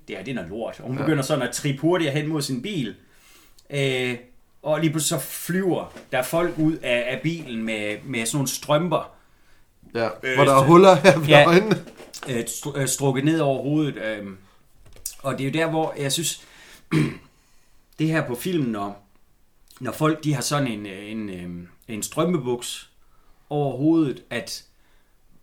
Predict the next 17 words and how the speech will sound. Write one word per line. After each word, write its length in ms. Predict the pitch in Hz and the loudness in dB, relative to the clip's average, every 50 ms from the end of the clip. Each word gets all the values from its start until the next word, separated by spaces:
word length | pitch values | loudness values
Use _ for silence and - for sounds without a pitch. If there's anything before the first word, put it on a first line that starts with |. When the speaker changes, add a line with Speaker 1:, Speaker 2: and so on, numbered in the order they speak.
| _ _ _ | _ _ _
Speaker 1:
på 140 | - - 147 | -6 -4 -2
den 80 | 139 143 | -2 -2
ene 220 | 156 180 196 196 | -2 -2 -2 -4
side 220 | - - 160 165 160 | -2 0 0 -2 0
kan 160 | - 147 135 | -2 -4 -4
jeg 80 | 127 | -4
sagtens 400 | - - 160 147 - - 131 123 | -4 -4 -4 -4 -4 -8 -8 -6
se, 300 | - - 156 156 151 151 - - - | -4 -2 -2 -2 -2 -4 -10 -14 -14
at 160 | 117 113 - | -14 -10 -8
det 60 | 123 | -6
er 40 | 120 | -6
skummelt, 380 | - - 165 180 170 156 127 123 | -4 -2 0 0 0 0 -2 -2
fordi, 240 | - 123 135 131 | -4 -6 -6 -6
du 80 | - 135 | -4 -4
ved, 140 | 123 135 135 | -4 -4 -2
næsen 500 | 135 143 147 165 185 196 190 - 143 120 | 0 0 0 0 0 0 -2 -4 -6 -6
bliver, 260 | - 120 123 113 107 | -4 -4 -4 -4 -4